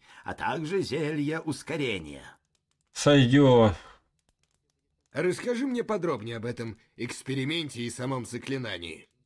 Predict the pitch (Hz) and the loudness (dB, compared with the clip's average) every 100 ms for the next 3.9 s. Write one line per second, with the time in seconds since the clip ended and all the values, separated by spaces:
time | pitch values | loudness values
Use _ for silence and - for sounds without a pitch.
0 | - 123 190 185 202 151 156 135 151 151 | -10 -6 -4 -4 -4 -4 -4 -6 -4 -2
1 | 160 165 165 175 175 139 143 110 147 175 | -2 -2 -4 -4 -4 -6 -6 -4 -4 -2
2 | 208 202 143 98 208 - - - 190 180 | -2 -4 -6 -6 -8 -8 -10 -6 -4 -2
3 | 165 - 131 139 135 135 165 214 135 | -6 -8 -8 -6 -4 -4 -4 -4 -6